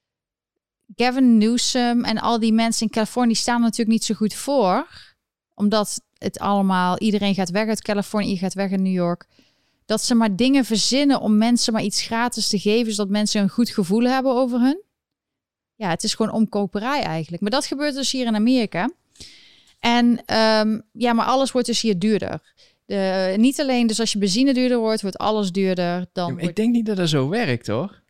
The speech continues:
Speaker 1: Wat?
Speaker 2: Om-, omdat mensen, eh, eh, drieënzestig procent is al gevaccineerd. De rest, die zit dus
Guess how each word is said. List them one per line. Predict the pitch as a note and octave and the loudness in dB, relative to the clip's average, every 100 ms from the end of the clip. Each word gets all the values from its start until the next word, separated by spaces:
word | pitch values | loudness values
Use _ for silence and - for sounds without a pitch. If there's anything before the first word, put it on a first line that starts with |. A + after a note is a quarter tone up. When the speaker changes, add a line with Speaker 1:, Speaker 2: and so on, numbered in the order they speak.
| _ _ | _ _
Speaker 1:
Wat? | G3+ | -4
Speaker 2:
Om-, | D3 - _ E3 | -4 -6 _ -2
omdat | E3+ E3 | 0 0
mensen, | D3+ E3+ F3 - C3+ C3 _ - - _ _ _ | 0 0 0 0 -2 -2 _ -20 -20 _ _ _
eh, | B2 - B2 - | -14 -12 -14 -12
eh, | C#3 - _ - C#3 - | -10 -10 _ -12 -12 -12
drieënzestig | D3+ F3 A3+ A3+ G#3+ - | -4 2 2 2 0 0
procent | E3 F3 E3 | 0 0 0
is | D3+ | 0
al | D3+ | 0
gevaccineerd. | C#3 C3 C3+ - G2+ E2+ G2 - | 0 0 -2 -2 -4 -6 -8 -6
De | B2+ | -2
rest, | D3 E3 - D3 | 0 0 0 -4
die | C3+ | -4
zit | C#3 D#3 | -2 0
dus | C#3 - | -2 -4